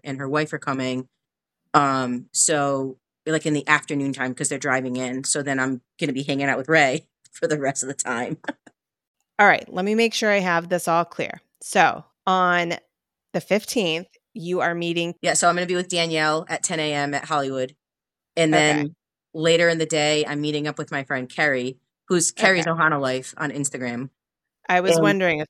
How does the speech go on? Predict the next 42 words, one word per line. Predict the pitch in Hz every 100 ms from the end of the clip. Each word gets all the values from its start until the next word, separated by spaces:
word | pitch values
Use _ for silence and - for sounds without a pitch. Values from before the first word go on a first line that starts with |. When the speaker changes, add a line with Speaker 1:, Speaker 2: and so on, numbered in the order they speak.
| 151
Speaker 2:
that's | 156
who | -
you | 156
might | 151 139
be | 147
talking | - 135 -
about, | 101 -
'cause | 170
I | 175
Speaker 1:
Yep. | 180
Speaker 2:
follow | 175 180 220
her. | 190 170 196 240
So, | - - 147 156
Speaker 1:
And | 185
Speaker 2:
okay. | 185 190 196
Speaker 1:
Danielle | 180 175 160 160 170
is, | - 165 156
um, | 156 147 143
Danny | 156 151 156 156
in | 151 147 143
Disney, | 147 143 156 151
like, | 143 131
Danny | - 147 147 147 151 147 -
period | 147 143 139 139 139 -
in | 139 139 139 143 _ _
period | - 139 131 127 123 - _
Disney. | 143 127 - - 165 -
<laughs> | 254 - 453 494 494 - _ -
Speaker 2:
Okay. | 185 175 139 269
Speaker 1:
She's | 226
not | 254 247
super | - 233
active | 226 165 165 196 180
on | 180 185
it, | 185 180 _
though, | 190 190 190 214 - _ _ _ _ 190
um, | 170 151 143 139
but | 180 -
she's | - 208 -
from | 185 165
Rhode | 151
Island. | 135 123 120 123